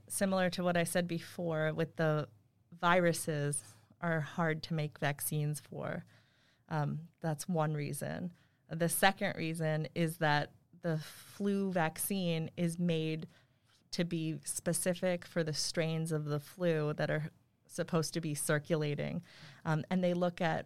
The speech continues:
what strains are going around in the opposite hemisphere to then make the vaccine for us. And that's why, one of the reasons why Florida has such an interesting flu season. We see flu almost year round.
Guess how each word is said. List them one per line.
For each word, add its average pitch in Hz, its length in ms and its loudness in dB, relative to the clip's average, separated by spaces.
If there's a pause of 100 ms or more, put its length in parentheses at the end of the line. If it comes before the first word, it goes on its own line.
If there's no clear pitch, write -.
what 180 300 -2
strains 170 440 0
are 160 60 2
going 160 320 -2
around 151 500 -2
in 170 100 0
the 156 120 0
opposite 151 560 -2
hemisphere 147 720 -2 (500)
to 175 140 -2
then 156 280 0
make 151 240 -4
the 156 80 -2
vaccine 143 600 -2
for 147 180 -6
us. - 340 -6 (100)
And 208 100 2
that's 208 240 0
why, 180 500 4 (260)
one 185 140 2
of 175 80 0
the 175 80 0
reasons 175 340 0
why 160 160 4
Florida 190 640 2
has 170 140 0
such - 200 -4
an 165 60 2
interesting 170 600 0
flu 196 260 -2
season. 156 500 -2 (320)
We 180 140 -2
see 196 260 0
flu 180 500 0
almost 160 420 0
year 170 240 4
round. 143 520 -2